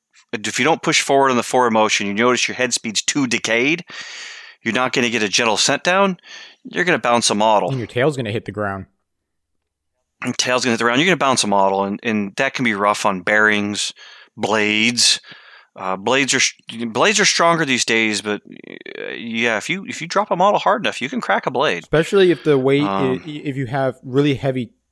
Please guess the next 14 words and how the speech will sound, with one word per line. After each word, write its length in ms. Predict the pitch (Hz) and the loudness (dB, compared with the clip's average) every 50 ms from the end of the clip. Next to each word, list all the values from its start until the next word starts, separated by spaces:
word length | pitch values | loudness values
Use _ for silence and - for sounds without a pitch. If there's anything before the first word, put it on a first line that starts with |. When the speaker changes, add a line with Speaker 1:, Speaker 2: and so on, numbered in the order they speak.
| _ _ - | _ _ -8
Speaker 2:
uh, 480 | 123 113 110 107 107 104 104 101 104 - | -6 -4 -2 -2 -2 -4 -6 -6 -8 -8
tip 220 | - - 147 - _ - | -6 -6 -6 -6 _ -8
weight 260 | 120 117 107 - - | -6 -6 -8 -8 -8
blades. 460 | 117 113 107 101 98 95 98 - - _ _ _ _ _ _ _ _ _ _ _ _ _ _ _ _ _ _ _ _ _ _ _ _ _ _ _ _ _ _ _ - | -6 -4 -4 -4 -6 -8 -12 -18 -20 _ _ _ _ _ _ _ _ _ _ _ _ _ _ _ _ _ _ _ _ _ _ _ _ _ _ _ _ _ _ _ -6
Speaker 1:
Yeah, 280 | 123 143 147 143 147 143 - - _ _ _ _ - | -2 0 0 0 0 -2 -6 -14 _ _ _ _ -2
um, 260 | 110 117 120 117 120 | 0 2 2 2 2
they're 120 | 135 - | 2 2
str-, 200 | - - - - | 2 2 2 0
I, 160 | - - 165 - | 0 2 0 0
I 160 | - 165 196 | 2 2 2
haven't. 340 | 202 226 226 196 190 - - _ - - - - - - - - - - - - - - _ _ - | 2 2 2 0 0 -2 -4 _ -20 -20 -20 -20 -20 -20 -20 -20 -20 -20 -20 -20 -20 -20 _ _ -2
I'll 160 | 139 143 147 | 0 2 2
be 120 | 151 147 | 4 4
honest. 480 | 143 120 101 90 - - - - - | 4 2 2 0 -2 -6 -8 -10 -10